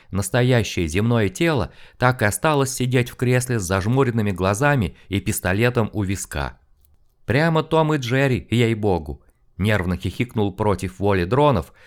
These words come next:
вспомнив одну из серий известного мультфильма. Там кот, помнится, тоже так вот точно из своего тела выходит, душа его,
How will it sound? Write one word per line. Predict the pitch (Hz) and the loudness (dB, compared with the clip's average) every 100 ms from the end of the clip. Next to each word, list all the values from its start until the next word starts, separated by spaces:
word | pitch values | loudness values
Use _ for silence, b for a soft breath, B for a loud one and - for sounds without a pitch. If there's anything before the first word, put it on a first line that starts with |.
| b | b
вспомнив | - - 123 110 95 | -6 4 4 4 2
одну | 95 98 101 | 0 0 -2
из | 95 | 0
серий | 147 143 120 90 | 0 0 0 -4
известного | 87 101 110 - 101 95 | -4 -2 -2 -2 -2 0
мультфильма. | 101 98 - 71 67 62 _ _ _ _ - | -2 -4 -6 -6 -6 -12 _ _ _ _ -2
Там | 110 113 | 0 0
кот, | 165 165 160 | 0 0 0
помнится, | 135 139 131 127 113 b b - | 0 2 0 -2 -8 b b 2
тоже | 156 120 98 | 4 4 2
так | 123 113 | 0 0
вот | 107 - | -2 0
точно | 160 156 - 131 | 2 2 2 -2
из | - 113 - | 0 -4 0
своего | 123 120 127 | 2 2 2
тела | 123 104 78 | 0 0 0
выходит, | 78 92 95 76 71 - _ - | -2 -2 -2 -2 -4 -12 _ -4
душа | 120 156 110 82 | -4 0 -2 -2
его, | 69 69 | -4 -10